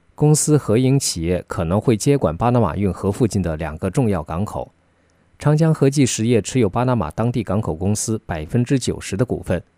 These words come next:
这家公司拥有位于巴拿马运河两端的巴尔博亚港和克里斯托瓦尔港二十五年运营特许权，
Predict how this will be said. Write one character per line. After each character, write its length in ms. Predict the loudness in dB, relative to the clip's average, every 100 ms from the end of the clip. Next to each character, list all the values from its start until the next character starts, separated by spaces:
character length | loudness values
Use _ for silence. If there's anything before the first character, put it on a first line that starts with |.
| _ _ _ -4
这 100 | 0
家 160 | 2 4
公 160 | 2
司 180 | 2 2
拥 200 | 4 4
有 100 | 2
位 160 | 2 2
于 140 | 2
巴 140 | 0
拿 120 | 0 0
马 160 | -2
运 180 | -2 -2
河 200 | -2 -2
两 180 | -2 -2
端 160 | -2
的 80 | -2
巴 140 | 2 2
尔 200 | 2 0
博 160 | 0 0
亚 180 | 0
港 220 | -2 -8 -12 _ _ _
和 220 | 0 2
克 240 | 2 2 2
里 100 | 2
斯 140 | 0
托 160 | 2 4
瓦 120 | 4
尔 220 | 2 2
港 180 | 0 -6
二 140 | 0 0
十 160 | 2
五 160 | -2 -2
年 240 | -4 -2
运 180 | 0 0
营 160 | 0 -2
特 180 | 0 0
许 200 | -2 -12
权， 280 | -8 -8